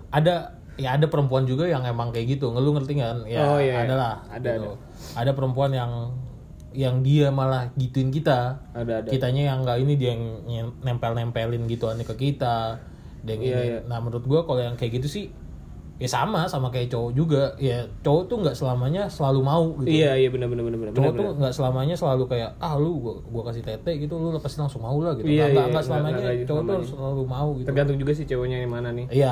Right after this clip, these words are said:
Speaker 1: kalau cowok-cowok yang beretitut gitu,
Speaker 2: Nggak,
Speaker 1: menurut
Speaker 2: nggak.
Speaker 1: gua nggak akan selamanya selalu mau. Malah
Speaker 2: Nggak
Speaker 1: dia
Speaker 2: selamanya,
Speaker 1: makin
Speaker 2: iya,
Speaker 1: ilfil gitu,
Speaker 2: iya,
Speaker 1: kayak,
Speaker 2: iya, iya.
Speaker 1: "Apaan sih nih cewek?"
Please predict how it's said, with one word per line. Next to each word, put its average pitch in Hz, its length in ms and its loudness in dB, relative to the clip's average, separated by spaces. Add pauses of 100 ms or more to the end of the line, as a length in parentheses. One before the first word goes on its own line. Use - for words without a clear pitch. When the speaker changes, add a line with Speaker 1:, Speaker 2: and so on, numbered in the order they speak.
Speaker 1:
kalau 110 160 0
cowok-cowok 120 400 2
yang 120 160 0
beretitut 120 560 0
gitu, 143 200 0 (120)
Speaker 2:
Nggak, 165 80 -10
Speaker 1:
menurut 127 260 0
Speaker 2:
nggak. 123 80 0
Speaker 1:
gua 175 120 6 (180)
nggak 123 140 0 (100)
akan 131 100 0
selamanya 123 320 -2
selalu 147 220 0
mau. 165 100 2
Malah 147 140 0
Speaker 2:
Nggak 139 100 0
Speaker 1:
dia 180 160 2
Speaker 2:
selamanya, - 240 4
Speaker 1:
makin 147 160 4
Speaker 2:
iya, 147 80 2
Speaker 1:
ilfil 160 300 2
gitu, 190 80 4
Speaker 2:
iya, 180 160 2
Speaker 1:
kayak, 127 100 2
Speaker 2:
iya, 127 80 -2
iya. 127 160 -6
Speaker 1:
"Apaan 107 220 -6
sih 147 100 -2
nih 151 140 2
cewek?" 156 240 0